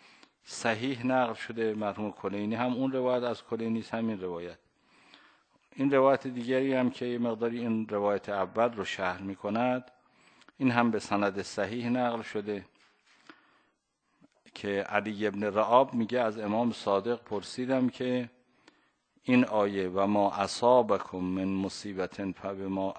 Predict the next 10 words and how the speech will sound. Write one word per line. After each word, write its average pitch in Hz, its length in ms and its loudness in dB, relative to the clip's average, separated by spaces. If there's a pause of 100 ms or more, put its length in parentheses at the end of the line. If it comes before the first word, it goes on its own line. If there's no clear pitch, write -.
(200)
کسبت 95 760 -8
ایدیکم 98 880 -2 (800)
و 104 120 0
یعفو 98 540 0
عن 98 200 -2
کثیر»، 101 720 -6 (920)
سوره 95 240 -4
شورا، 98 400 -6
آیه 92 360 -8
سی، 131 520 -2